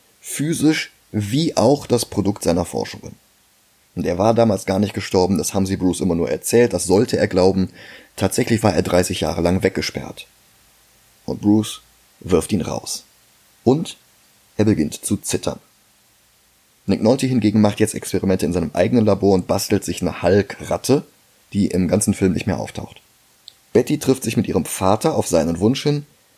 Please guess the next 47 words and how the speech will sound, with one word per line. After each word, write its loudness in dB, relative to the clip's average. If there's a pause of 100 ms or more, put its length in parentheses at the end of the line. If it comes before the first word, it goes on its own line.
(240)
aber 2
als 0
das -4
Thema 2
auf -2
Bruce 0
kommt, 2
vermutet 0
sie -2
irgendwelche 0
Hintergedanken -2
und 0
glaubt 2
ihm 4
nicht, 2
dass -2
er 0
sie 0
sehen -4
wollte, 0 (420)
und -10
sie -4
geht. -10 (1080)
Und -4
Bruce 2
untersucht -2
sein -2
Blut, -2 (340)
beleuchtet 2
von -2
grünem 0
Licht. -6
Auch 0
in 4
seinem 2
Blut 2
ist -8
alles 0
voller 2
Grün 2 (280)
und 2
Violett. -2 (500)
So -4
ein 0
bisschen 0
wie -2
bei 2